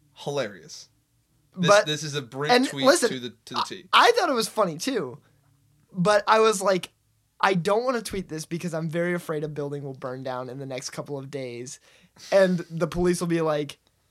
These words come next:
Speaker 2: 'Are you Brent Smith?' <laughs> And I'll say, 'Yes, I am.'" And
Speaker 1: "We
Speaker 2: they'll,
Speaker 1: noticed you made a
Speaker 2: they'll say,
Speaker 1: thing."
Speaker 2: "Are you Murray's bad boy?" <laughs>
Speaker 1: That's what they'll ask.
Speaker 2: They'll say, "Are
Speaker 1: They'll
Speaker 2: you Murray's bad boy?" And I will say, "Yeah, well, uh, that's me."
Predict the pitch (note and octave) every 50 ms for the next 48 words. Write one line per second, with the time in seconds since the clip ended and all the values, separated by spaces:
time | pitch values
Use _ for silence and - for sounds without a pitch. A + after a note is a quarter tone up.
0 | _ _ D3+ E3 F3 F3+ D#3 F#3 F3 D#3 - E3+ F#3+ A3 C#4+ C4+ - - - -
1 | - - A3 F#3+ F#3+ G3+ A3 A3+ G#3+ F#3 E3 A3 G3+ F#3 E3+ D#3+ - - - -
2 | _ _ - F3+ G#3 G#3 F#3+ G3 G3 G3 G#3+ B3+ C4+ A3 G3+ G#3 - - G4+ G4
3 | G4 F#4+ - - - C4 B3 A#3 A3+ G#3+ G3+ C4 C4 A#3+ C4 - G#3+ G#3+ G#3 G3
4 | F#3+ F3+ F3 C4+ C4+ C4 A3 B3 C#4 B3+ A3+ A3+ A#3 A#3 B3 A#3 G3 F3 D#3+ A3
5 | G3+ G3 G#3 G#3 F#3+ A3 A#3 A#3+ C4 C#4+ F4+ F#4 - _ _ - D3+ - - -
6 | - - - - - - D#3+ D3 C#3 - - - - - D#3 F#3 G3 F#3+ - E3+
7 | D3 E3 D3+ C#3 C3+ C3 B2 A#2+ A#2 A2+ - - - F3+ A#3 A#3+ G#3+ A3 A#3 A#3
8 | A3+ A#3 - B3+ C4+ C#4+ C4 B3+ B3+ C4 A#3+ G3 A3 A3+ A#3+ A#3+ C#4 C#4+ C#4+ B3+
9 | A3+ G#3+ G#3+ G#3+ G#3+ G#3+ G#3 F#3+ G3+ G#3 F#3+ F3+ D3 C#3+ D3 D3+ - D#3 D3+ C#3+
10 | - - - _ - G#3 - - - D#3 E3 D#3 - - D#3+ D#3+ E3+ A3 D#4 D#4